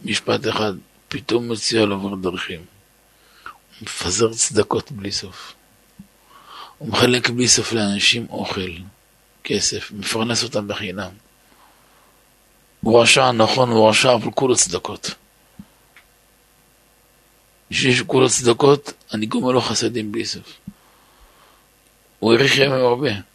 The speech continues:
הגיע, הגיע דוד המלך יום אחד, ראו אותו. "מיכה, אתה מיוחס למשה. מה, כמה, למה, ככה?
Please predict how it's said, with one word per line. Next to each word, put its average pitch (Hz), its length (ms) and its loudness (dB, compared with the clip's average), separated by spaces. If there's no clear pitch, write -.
הגיע, 113 340 2
הגיע 117 260 2
דוד 107 320 2
המלך 101 460 -2
יום 101 200 -10
אחד, 95 280 -10
ראו 101 100 -2
אותו. 110 220 -10
"מיכה, 117 460 -2
אתה 117 120 -6
מיוחס 117 480 -2
למשה. 113 560 -2
מה, 131 400 -2
כמה, 147 420 2
למה, 135 460 2
ככה? 147 360 -2